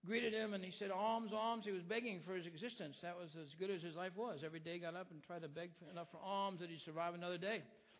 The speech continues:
<clears throat> He probably looked at Peter and John and realized that, uh, they weren't much of anything, so they probably didn't have a whole lot, but he tried anyway. Peter looked down and said, "Hey, we don't have any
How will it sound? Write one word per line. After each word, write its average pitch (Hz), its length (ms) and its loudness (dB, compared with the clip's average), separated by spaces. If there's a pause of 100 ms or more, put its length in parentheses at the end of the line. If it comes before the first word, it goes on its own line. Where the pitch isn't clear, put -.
(140)
<clears throat> 311 80 10 (1200)
He 165 60 -2
probably 165 300 2
looked 180 200 0
at 143 100 -4
Peter 185 180 2
and 160 120 0
John 185 240 2
and 165 120 0
realized 175 520 4
that, 151 180 -4
uh, 151 140 2
they 156 120 -2
weren't 165 220 -2
much 160 180 -2
of 151 80 -8
anything, 170 320 -2
so 160 80 -4
they 135 60 -6
probably 160 220 -2
didn't 156 180 -4
have 165 100 -4
a 156 60 -6
whole 151 160 -6
lot, 190 220 -2
but 160 100 -4
he 156 80 -6 (240)
tried 156 160 2
anyway. 165 320 -2 (640)
Peter 214 240 8
looked 185 140 0
down 202 240 4
and 196 80 -2
said, 196 120 0
"Hey, 196 200 4
we 185 120 2
don't 180 160 -2 (160)
have 214 120 -2
any 175 260 -6